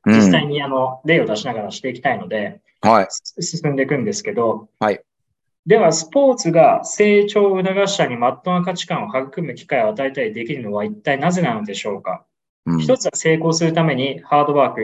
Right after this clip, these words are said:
Speaker 2: ディシプリン、イニシアティブが必要であると学べるところですと。
Speaker 1: うん。
Speaker 2: また、法律やルール、権威に対するリスペクトも育まれますと。まあ、スポーツはルールの枠の中で、
Speaker 1: はい。
Speaker 2: あの、
Speaker 1: うん。
Speaker 2: プレーされるものなので。
Speaker 1: うん。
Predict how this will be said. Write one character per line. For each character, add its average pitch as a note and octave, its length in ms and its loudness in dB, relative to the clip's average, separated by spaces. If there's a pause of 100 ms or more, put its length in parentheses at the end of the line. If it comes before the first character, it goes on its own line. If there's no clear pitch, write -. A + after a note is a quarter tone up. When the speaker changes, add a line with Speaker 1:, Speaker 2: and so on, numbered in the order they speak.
Speaker 2:
デ C3+ 100 -6
ィ - 20 -
シ - 120 -6
プ - 80 -8
リ G#2+ 200 -6
ン、 A2+ 40 -12
イ B2 40 -4
ニ D3 80 0
シ D#3+ 120 -2
ア D3 60 -2
テ D3+ 80 -8
ィ D3 40 -6
ブ F3 60 -4
が F#3 100 2
必 - 180 -6
要 A#2+ 80 2
で A#2+ 120 -2
あ A#2 120 0
る A#2 280 -4 (100)
と G#3 100 -2
学 A2+ 260 -4
べ A2+ 80 -6
る G#2+ 120 -4
と G#2+ 100 -12
こ G#2 100 -12
ろ F#2+ 100 -12
で - 120 -20
す - 140 -14
と。 - 140 -20 (120)
Speaker 1:
う F#2 100 -18
ん。 D2+ 220 -6 (420)
Speaker 2:
ま D#3 120 0
た、 G#3 220 4
法 E3+ 360 2
律 E3+ 240 2
や F3+ 280 6
ル E3 100 2
ー D3 120 4 (200)
ル、 A2 40 -14
権 F3+ 240 0
威 C#3+ 60 -4
に C3 40 -12
対 D#3 200 -2
す D#3 120 -12
る G#3+ 400 0
リ - 60 -10
ス - 140 -12
ペ E3 100 -4
ク - 140 -12
ト G3+ 120 -2
も G#3+ 300 -2 (100)
育 B2 360 -4
ま A2+ 120 -2
れ G#2+ 80 -2
ま G#2 120 -6
す - 100 -12
と。 - 140 -14
ま C#3+ 80 -2
あ、 C#3+ 40 2
ス - 100 -6
ポ F3 100 2
ー - 40 6
ツ - 80 2
は G#2+ 60 2
ル D3 180 4
ー C3 100 -6
ル G#2+ 60 0
の G#2 280 -4 (200)
枠 C3 220 0
の B2+ 100 0
中 E3+ 240 2
で、 G2+ 100 -6
Speaker 1:
は F2+ 40 -10
い。 - 120 -20
Speaker 2:
あ A2 80 -6
の、 G#2+ 100 -2
Speaker 1:
う A#2 100 4
ん。 A2+ 40 4
Speaker 2:
プ G#2 40 4
レ F#2 60 2
ー E2+ 40 -2
さ - 140 -10
れ G2+ 80 -14
る G2 80 -20
も G#2 140 -4
の G2+ 80 -6
な F2+ 60 -14
の - 100 -20
で。 F2+ 180 -12 (320)
Speaker 1:
う G#2+ 60 4
ん。 E2+ 200 2